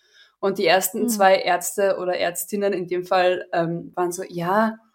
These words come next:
Speaker 1: ich sehe, Sie haben sich geritzt, haben Sie grad Stress, geht's Ihnen nicht gut?“ Und ich war Mitte zwanzig, ich war erwachsen. Und das ist sowas, wo ich mir gedacht hab, ja, wenn jemand viel säuft oder kifft oder ich hab keine Ahnung, um mit Stress umzugehen, dann sieht man das nicht.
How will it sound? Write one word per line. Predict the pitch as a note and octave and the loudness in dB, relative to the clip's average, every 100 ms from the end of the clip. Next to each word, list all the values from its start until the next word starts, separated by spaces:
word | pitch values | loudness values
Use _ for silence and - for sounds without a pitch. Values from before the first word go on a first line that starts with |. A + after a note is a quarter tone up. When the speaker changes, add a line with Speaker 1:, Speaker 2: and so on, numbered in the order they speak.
| _ | _
Speaker 1:
ich | E3+ - | -8 -2
sehe, | F#3 | -2
Sie | G3 | 0
haben | G3 | -2
sich | F#3 - - | -2 -4 -4
geritzt, | G3 F3 A3 A3 - - | -6 -2 -2 -2 -6 -6
haben | F#3+ | -6
Sie | G3+ | -6
grad | - F#3+ F#3 | -6 -6 -6
Stress, | - G3+ G#3 A3 - - | -6 0 2 2 -2 -2
geht's | G#3 G#3 | -6 -4
Ihnen | A3+ A3 | 0 2
nicht | A3 A3 - | 2 0 -4
gut?“ | A3+ A3+ A3+ - - - | -2 -2 -4 -12 -20 -8
Und | G3+ | -4
ich | G3+ G3+ | -2 4
war | G3+ G3+ | 4 4
Mitte | G#3+ A3+ B3 | 2 4 2
zwanzig, | - F#3+ G3 G#3 F3+ | 4 2 0 -6 -8
ich | - | -2
war | F#3 F#3 | 2 4
erwachsen. | F3+ F3+ - F#3+ F#3 F3+ _ _ _ | 4 0 -2 -4 -4 -6 _ _ _
Und | G#3+ G3+ - | 2 2 4
das | A3 G#3+ | 4 6
ist | B3 A3 | 4 0
sowas, | A3+ G#3 G#3 G3+ | 0 2 2 2
wo | G3+ | -4
ich | G3+ | -4
mir | G3+ | -4
gedacht | - G3+ - | -4 -6 -6
hab, | - - | -8 -2
ja, | E3 C4 C#4+ - - _ _ _ _ _ _ - | 2 2 -2 -14 -20 _ _ _ _ _ _ -6
wenn | G3+ A3 | 0 2
jemand | A#3+ B3+ A#3+ | 4 2 2
viel | - C4 | -2 -2
säuft | - - F3+ B3+ D#4+ - | 0 2 4 4 0 -6
oder | A3 A3+ G#3+ | -2 0 0
kifft | - - B3+ - - | -2 -2 -2 -2 -6
oder | A3+ | -4
ich | A3 | -4
hab | A#3 | -6
keine | - G#3+ A3 A3 | -2 0 2 0
Ahnung, | F#3+ G#3+ B3+ | 0 0 -2
um | A#3+ A3+ | -2 -2
mit | A3 | -2
Stress | - G3+ A3 | -2 -2 -2
umzugehen, | A#3+ B3 B3+ B3 A#3 | -6 -8 -8 -6 -2
dann | A#3 A3+ | 0 0
sieht | - C#4+ C#4 | -2 -4 0
man | G3 F3+ | -2 0
das | E3 - | -2 -4
nicht. | E3 C#3+ - | -8 -10 -14